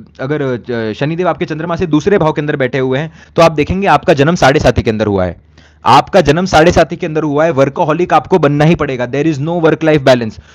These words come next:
जो भी लोग बोलते हैं कि वर्क लाइफ बैलेंस होता है, ऐसा कुछ भी नहीं होता है। There is only work to do। और अगर आप काम नहीं करोगे, तो आप मेंटली अनस्टेबल हो जाओगे।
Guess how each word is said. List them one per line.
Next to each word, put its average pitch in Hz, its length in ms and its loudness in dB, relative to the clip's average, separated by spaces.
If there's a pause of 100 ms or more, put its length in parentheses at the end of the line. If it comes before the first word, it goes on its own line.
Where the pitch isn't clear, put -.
(120)
जो 143 160 2
भी 156 100 0
लोग 180 200 0
बोलते 156 240 -4
हैं 165 140 -8
कि 165 80 -6
वर्क 151 240 -6
लाइफ 160 160 -4
बैलेंस 143 280 -4
होता 160 160 -6
है, 156 40 0
ऐसा 160 120 -4
कुछ 151 200 -8
भी 151 80 -4
नहीं 151 100 -4
होता 123 160 -6
है। 120 80 -8
There 135 200 -6
is - 60 -18 (140)
only 165 260 2
work - 240 -2
to 131 80 -6
do। 107 80 -6 (260)
और 139 100 2
अगर 156 160 2
आप 170 140 4
काम 160 240 2
नहीं 160 220 2
करोगे, 160 280 -2
तो 175 100 0
आप 151 120 -2
मेंटली 147 320 -2
अनस्टेबल 135 320 -6
हो 107 80 -8
जाओगे। 90 300 -10